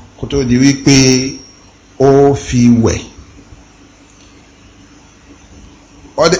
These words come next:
ẹ̀rí dẹ̀ tún fi wà, ẹ̀rí wà yìí pé omi tó lọ́wọ́rọ́ náà, ó máa ń fi ń wẹ̀. Ah,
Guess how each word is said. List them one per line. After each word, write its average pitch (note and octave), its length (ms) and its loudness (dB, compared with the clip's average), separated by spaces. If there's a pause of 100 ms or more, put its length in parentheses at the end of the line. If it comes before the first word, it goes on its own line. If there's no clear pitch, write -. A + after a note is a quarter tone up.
ẹ̀rí C3+ 240 0
dẹ̀ F3+ 140 4
tún D3 140 2
fi D3 140 -2
wà, B2 240 2
ẹ̀rí C3+ 220 2
wà F#3 200 4
yìí C3+ 160 2
pé D#3+ 180 0 (240)
omi C#3+ 220 -2
tó E3+ 180 -2
lọ́wọ́rọ́ E3+ 480 4
náà, D#3 160 0 (560)
ó C3+ 180 -2
máa C3+ 240 2
ń C3 80 0
fi - 180 0
ń C#3+ 160 0
wẹ̀. C3+ 180 4 (1200)
Ah, B2 800 -4